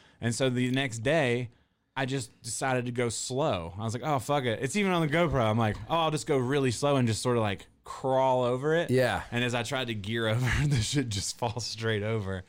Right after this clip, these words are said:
Speaker 2: Oh my
Speaker 1: And I
Speaker 2: God.
Speaker 1: completely, it maybe that time completely bent my handlebar,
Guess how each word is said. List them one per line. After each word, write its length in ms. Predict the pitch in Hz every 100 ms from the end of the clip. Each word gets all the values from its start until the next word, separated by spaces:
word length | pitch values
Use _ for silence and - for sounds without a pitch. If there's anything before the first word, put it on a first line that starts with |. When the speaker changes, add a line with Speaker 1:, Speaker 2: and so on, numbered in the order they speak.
| -
Speaker 2:
Oh 140 | 104
my 140 | 113 95
Speaker 1:
And 140 | 107
I 60 | 117
Speaker 2:
God. 80 | 113
Speaker 1:
completely, 880 | 113 - 131 127 120 120 117 110 - _ _
it 280 | 113 98 -
maybe 300 | 95 110 98
that 220 | 95 -
time 240 | - 90
completely 380 | 85 82 90 85
bent 200 | 80 85
my 140 | 85 87
handlebar, 680 | 85 85 80 82 80 80